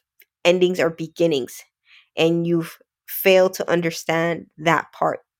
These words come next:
right? I failed to understand that. I'm understanding it now and understand that newer and bigger and better things are coming, but I had to fail. I had to be at ground zero to understand that I'm still a hero. So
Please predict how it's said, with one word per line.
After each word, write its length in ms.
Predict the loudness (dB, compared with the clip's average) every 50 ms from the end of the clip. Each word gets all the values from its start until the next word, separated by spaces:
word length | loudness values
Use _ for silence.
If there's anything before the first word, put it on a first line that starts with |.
| _
right? 240 | -4 -2 -2 -2 0 0
I 100 | 0 0
failed 340 | 0 2 4 4 4 4
to 80 | 2 -2
understand 420 | -2 -2 -4 -4 -6 -6 -4 -2
that. 80 | -2 -2
I'm 160 | -2 -4 -6 -4 -2
understanding 500 | -2 -2 -2 -2 -2 -2 0 0 0 0
it 100 | 0 0
now 360 | 0 0 0 2 2 0 -2 -4 -16 -20 -20 -12 _
and 80 | 2 4
understand 480 | 4 4 2 -2 0 0 2 2 4 4
that 160 | 2 2 2
newer 400 | 2 4 6 6 6 6 6 4
and 160 | 4 2 2 2
bigger 240 | 2 2 4 4 2
and 120 | 2 2
better 200 | 0 0 0 0
things 320 | -2 0 0 0 0 0
are 80 | -2 -2
coming, 400 | -2 0 -2 0 0 -2 -6 -6 _ _ _ -20 -20 -20 -20 _ 2
but 220 | 4 4 4 4 -2 _ _ _ _ _ _ _ 0
I 140 | 0 0 0
had 320 | 0 -2 0 0 0 0 -2
to 120 | -8 -10
fail. 440 | -10 -10 -4 2 4 4 4 4 0 -4
I 60 | -6
had 280 | -6 -4 -4 -4 -4 -4
to 100 | -8 -8
be 340 | -8 -8 -8 -6 -4 -4 -2
at 140 | -2 -2 -2
ground 260 | 0 0 0 0 0
zero 440 | 0 2 2 2 4 2 0 0 -2 _ _ _ _ _ -2
to 120 | 2 4 4
understand 480 | 4 2 0 -2 -2 -2 0 0 0
that 80 | 0 -2
I'm 100 | -2 -4
still 260 | -6 -6 -4 -2 -2
a 60 | -2
hero. 440 | -2 -2 -2 0 2 2 2 0 0 -4 _ _ _ _ _ _ _ _ _ _
So 480 | -4 4 6 8 8 8 8 4 0